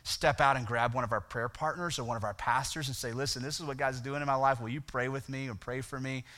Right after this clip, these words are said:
Um, listen, we, we wanna, we wanna meet you where you're at. Listen, today's your day. Let's do it today. Uh, prayer partners will be down at the front and the back. Uh, worship team will be up leading us. Let's pray. Let's respond. Uh,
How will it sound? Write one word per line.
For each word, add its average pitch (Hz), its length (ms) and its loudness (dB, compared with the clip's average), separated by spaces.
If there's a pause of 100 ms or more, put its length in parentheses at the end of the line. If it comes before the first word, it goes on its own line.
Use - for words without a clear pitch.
(280)
Um, 107 180 -4
listen, 120 260 -4
we, 127 120 0
we 131 340 -2
wanna, 127 380 0
we 123 100 -2
wanna 127 280 0
meet 123 260 -2
you 135 160 -2
where 131 100 0
you're 120 220 -2
at. 110 260 2 (460)
Listen, 113 240 -6
today's 113 340 -2
your 117 100 -4
day. 90 440 -6
Let's 117 160 -2
do 135 100 -4
it 117 80 -4
today. 92 400 -8 (880)
Uh, 98 160 2
prayer 143 220 2
partners 131 360 2
will 139 60 -4
be 127 140 -2
down 131 160 4
at 123 80 -2
the 120 80 -4
front 139 380 0
and 127 60 -6
the 113 60 -4
back. 127 480 4 (420)
Uh, 101 300 -4
worship 120 280 -2
team 131 160 -4
will 123 40 -4
be 127 160 -2
up 123 140 0
leading 131 320 -2
us. 131 200 -2
Let's 117 140 -6
pray. 127 300 -2
Let's 117 200 -6
respond. 87 440 -10 (760)
Uh, 90 40 -12